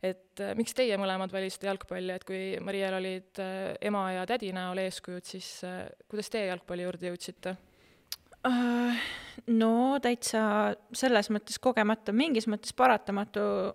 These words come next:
Speaker 2: oli see, et me sinna spordi juurde läksime, et, äh, kes mind teab võib-olla lapsest saadik, see teab, et ma olin väga ebasportlik lapsena. Sihuke, mm, ümarate põskedega ja noh, need ei ole kuhugi kadunud, aga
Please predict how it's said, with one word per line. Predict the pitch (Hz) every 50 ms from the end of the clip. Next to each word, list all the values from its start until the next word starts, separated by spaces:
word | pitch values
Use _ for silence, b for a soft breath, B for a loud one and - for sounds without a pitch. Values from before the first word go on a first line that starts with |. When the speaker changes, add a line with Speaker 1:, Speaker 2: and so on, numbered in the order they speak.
| - _ _
Speaker 2:
oli | - 202 190 190 196
see, | - 214 190 196
et | 196 - -
me | 202 202 202 202 208 202 208
sinna | 208 - 214 202
spordi | 202 - - 226 220 202 208
juurde | 208 196 - 214 202
läksime, | 220 233 233 - 226 202 190 202
et, | 196 - _ _ -
äh, | 190 196 196 196 202 B B B B B B B B
kes | - 214 220 - -
mind | 214 208 202
teab | - 208 202 -
võib-olla | - 196 196 202 202 196 196 196 196 196
lapsest | 196 214 254 - - 214 202 -
saadik, | - 208 196 190 190 190
see | - - 190
teab, | 202 196 190 202
et | - 190 -
ma | 214 190 190 185
olin | 185 190 196 196 196
väga | 208 220 - 214 202
ebasportlik | 214 214 202 196 - - 226 226 254 - - 339 359 - -
lapsena. | - 349 - - 349 339 339 349 359 B B B B B B B B B B B B B B
Sihuke, | - 220 226 - - 214 214 202 202 196 196 202 202
mm, | 208 202 202 214 208 - - - - - - - - _ _ _ _ _ _ - - 254
ümarate | 247 247 214 214 220 - 233
põskedega | 208 247 254 - - - 214 202 220 214 214 208 202
ja | 196 190 196 190 185 190 190
noh, | 196 220 208
need | 220 233 220 202 202
ei | 202
ole | 202 208
kuhugi | 226 240 226 214
kadunud, | - 226 208 196 202
aga | 196 190 190